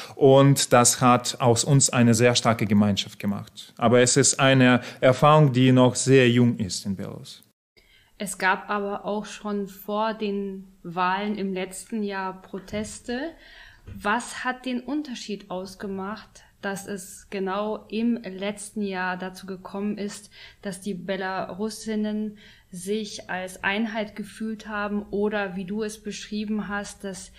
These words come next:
Speaker 2: jeder auch seinen persönlichen Wert und seinen Anteil an der möglichen Veränderung gespürt hat?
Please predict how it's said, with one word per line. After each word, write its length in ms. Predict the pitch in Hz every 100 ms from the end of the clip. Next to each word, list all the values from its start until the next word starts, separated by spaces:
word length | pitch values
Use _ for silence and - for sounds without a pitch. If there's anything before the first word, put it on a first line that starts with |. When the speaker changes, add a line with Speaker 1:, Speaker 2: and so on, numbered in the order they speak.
| - -
Speaker 2:
jeder 420 | 196 214 214 208
auch 160 | 202 180
seinen 480 | - 185 190 202 196
persönlichen 1000 | 208 185 196 190 190 190 196 180 180 175
Wert 440 | 190 214 247 247
und 140 | 208 202
seinen 280 | 185 185 185
Anteil 640 | 190 208 233 - 220 214 220 - -
an 320 | - 202 220 208
der 140 | 196
möglichen 500 | 196 202 196 190 202
Veränderung 800 | - - 190 190 170 165 160 175 -
gespürt 580 | - 180 - - 165 -
hat? 240 | - -